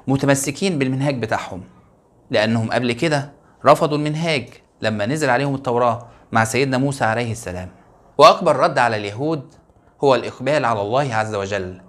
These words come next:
وعلى تكليفاته بكل صدق وإيمان ويقين. قال رسول الله صلى الله عليه وسلم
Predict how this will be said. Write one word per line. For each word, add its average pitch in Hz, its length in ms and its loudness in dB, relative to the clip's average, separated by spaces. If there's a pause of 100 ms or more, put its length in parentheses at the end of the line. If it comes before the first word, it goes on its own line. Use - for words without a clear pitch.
(400)
وعلى 110 300 6
تكليفاته 110 680 -2 (360)
بكل 135 380 -2
صدق - 440 -4 (180)
وإيمان 117 800 2 (100)
ويقين. 113 760 2 (480)
قال 180 340 8
رسول 160 300 -2
الله 147 420 2
صلى 107 240 -6
الله 156 380 0
عليه 170 280 0
وسلم 175 500 -4